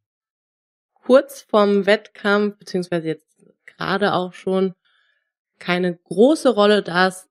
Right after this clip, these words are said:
nicht immer von Vorteil ist, wenn man zu beweglich ist. Also eine gewisse Steifheit in Anführungsstrichen ist von Vorteil im Kraft-3-Kampf.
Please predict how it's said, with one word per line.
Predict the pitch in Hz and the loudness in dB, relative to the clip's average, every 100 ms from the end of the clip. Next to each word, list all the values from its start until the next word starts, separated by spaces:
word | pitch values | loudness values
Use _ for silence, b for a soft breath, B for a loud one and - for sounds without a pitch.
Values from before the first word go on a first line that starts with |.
| - | -2
nicht | 214 - | -2 0
immer | 220 202 | 2 2
von | 196 190 | 2 -2
Vorteil | - 208 208 | 2 2 4
ist, | 190 | 2
wenn | 185 | 2
man | 175 180 | 2 2
zu | 247 | 0
beweglich | 254 226 226 214 214 | 2 2 0 0 -4
ist. | 240 262 - | -6 -6 -8
Also | 156 165 | -4 -2
eine | 165 | -2
gewisse | 170 165 180 180 | -2 -4 -4 -4
Steifheit | 170 - - 185 196 - 175 170 | -4 -8 -8 -4 -4 -4 -6 -4
in | - | -6
Anführungsstrichen | 151 175 180 175 - 180 180 | -6 -4 -2 -4 -4 -6 -4
ist | 165 - _ _ _ _ | -8 -10 _ _ _ _
von | - 180 | -6 -4
Vorteil | 175 - 214 233 214 | -4 0 0 2 2
im | 202 | 0
Kraft-3-Kampf. | - 190 - 185 185 180 185 | -2 -8 -2 -4 0 0 0